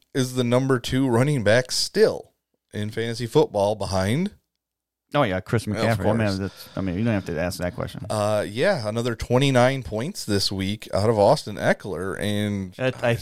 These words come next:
Speaker 2: uh, unfortunately, I think it's gonna go down.
Speaker 1: it probably
Speaker 2: 'Cause Gordon
Speaker 1: is. He's still worth a play as a
Speaker 2: Oh,
Speaker 1: flex
Speaker 2: yeah. Oh,
Speaker 1: play
Speaker 2: yeah, yeah,
Speaker 1: in
Speaker 2: yeah.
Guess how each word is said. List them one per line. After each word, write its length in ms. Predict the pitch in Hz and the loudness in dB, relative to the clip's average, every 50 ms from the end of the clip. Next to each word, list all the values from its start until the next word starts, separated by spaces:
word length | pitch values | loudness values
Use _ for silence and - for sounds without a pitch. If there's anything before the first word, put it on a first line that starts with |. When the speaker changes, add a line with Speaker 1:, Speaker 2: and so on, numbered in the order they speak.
| - | -2
Speaker 2:
uh, 200 | - 123 131 135 - | 2 2 2 4 4
unfortunately, 800 | - 147 139 - - 151 165 160 - - 139 127 127 123 123 120 | 4 2 2 4 2 2 0 2 2 2 2 4 6 6 6 6
I 80 | 113 104 | 6 4
think 300 | - 110 104 98 92 98 | 4 4 4 4 2 -2
it's 120 | 92 - - | -6 -6 -6
gonna 200 | - 95 90 90 | -6 -6 -4 -4
go 100 | 90 85 | -6 -6
down. 280 | - - - - - 110 - - _ _ - | -6 -8 -10 -12 -16 -16 -18 -20 _ _ -6
Speaker 1:
it 360 | - 117 143 143 - _ _ | -2 0 0 0 -2 _ _
probably 400 | - - 98 110 139 - 190 196 | -2 2 4 4 4 4 4 4
Speaker 2:
'Cause 20 | |
Gordon 300 | - - 170 175 170 - - | 6 6 6 6 4 0 -4
Speaker 1:
is. 60 | - | -6
He's 220 | 165 185 202 220 220 | -6 -4 -4 -4 -6
still 600 | - - - - - 180 180 180 175 170 170 147 | -6 -6 -8 -6 -2 0 0 2 0 0 -2 -4
worth 340 | 113 117 131 143 147 - - | 0 0 0 0 0 0 -2
a 60 | 117 110 | -4 -4
play 580 | - - - 123 117 107 101 95 90 87 90 - _ _ _ _ _ _ _ | -2 0 2 4 4 4 2 -2 -6 -10 -12 -18 _ _ _ _ _ _ _
as 220 | - 104 104 - 131 | 2 2 2 2 4
a 20 | |
Speaker 2:
Oh, 120 | 214 240 | 4 6
Speaker 1:
flex 120 | 277 302 339 302 | 6 8 6 6
Speaker 2:
yeah. 120 | 240 170 135 | 6 6 6
Oh, 20 | 160 | 6
Speaker 1:
play 120 | 202 208 185 | 6 4 6
Speaker 2:
yeah, 140 | 135 120 120 | 4 4 4
yeah, 180 | 131 131 127 | 4 2 2
Speaker 1:
in 80 | 120 110 | 0 0
Speaker 2:
yeah. 160 | 98 92 90 | -2 -4 -8